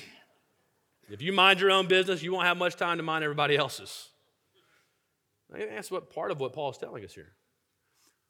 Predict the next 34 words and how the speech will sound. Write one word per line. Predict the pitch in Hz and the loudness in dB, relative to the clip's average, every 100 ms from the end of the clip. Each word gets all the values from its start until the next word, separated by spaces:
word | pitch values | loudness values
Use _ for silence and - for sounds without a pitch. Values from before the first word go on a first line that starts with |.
| _ _ | _ _
Paul | - 233 | -8 -6
is | 160 | -4
telling | - 220 185 123 | -4 -4 -4 -6
us | - | -8
then, | 101 104 143 _ _ _ _ _ _ - | -12 -14 -18 _ _ _ _ _ _ -12
when | 131 | -6
it | 143 | -4
comes | 165 156 165 | -2 -4 -4
to, | 147 | -10
for | 143 139 | -4 -4
example, | 143 127 117 113 135 196 175 _ _ _ _ _ _ _ | -4 -6 -6 -6 -8 -10 -14 _ _ _ _ _ _ _
are | - | -14
some | 123 - 254 220 | -10 -8 -8 -8
days | 202 202 208 208 165 - - _ - | -10 -8 -10 -12 -14 -16 -20 _ -12
more | 156 170 | -8 -6
holy | 143 175 175 | -6 -4 -4
than | 151 | -4
others | 139 117 90 - - - | -8 -8 -14 -18 -20 -20
for | 107 | -16
Christians? | 110 95 _ _ - _ _ _ _ _ _ _ _ _ - | -16 -16 _ _ -20 _ _ _ _ _ _ _ _ _ -12
And | 139 | -2
things | 240 262 185 | 0 0 0
like | 190 165 | 0 0
that, | - 92 | -4 -8
secondary | - 196 180 151 | -4 -4 -2 -4
things | 143 113 | -6 -10
like | 98 | -14
that. | 92 _ _ _ _ _ - | -18 _ _ _ _ _ -2
Paul's | 233 247 | -2 0
telling | 233 202 175 | -4 -2 -4
us | - | -4
that | 127 | -6
what | 120 135 214 240 - | -6 -2 -2 -4 -12
matters | 160 165 170 165 143 | -6 -6 -4 -8 -10